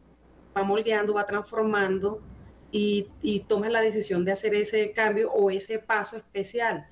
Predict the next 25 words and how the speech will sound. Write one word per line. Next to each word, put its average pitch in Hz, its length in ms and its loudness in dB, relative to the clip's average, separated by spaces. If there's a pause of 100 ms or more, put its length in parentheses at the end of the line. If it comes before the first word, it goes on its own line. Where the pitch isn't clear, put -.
(300)
Cuéntanos 220 380 0
un 247 120 -4
poquito 226 360 -4
cómo 220 220 0
fue 220 180 2
ese 220 180 -2
paso 220 480 -4 (720)
de 196 260 4
esa, 220 320 -2
en 208 160 2
una 202 180 2
pequeña 233 380 0
muerte, 233 460 0
sí, 220 320 0
digamos 196 320 0
que 233 100 -4
fue 220 140 -2
así, 240 200 -4 (280)
a 196 100 0
una 190 260 2
verdadera 208 400 0
espiritualidad. 180 920 0 (460)
Cuéntanos 180 440 0
un 202 80 -4
poco. 214 260 -6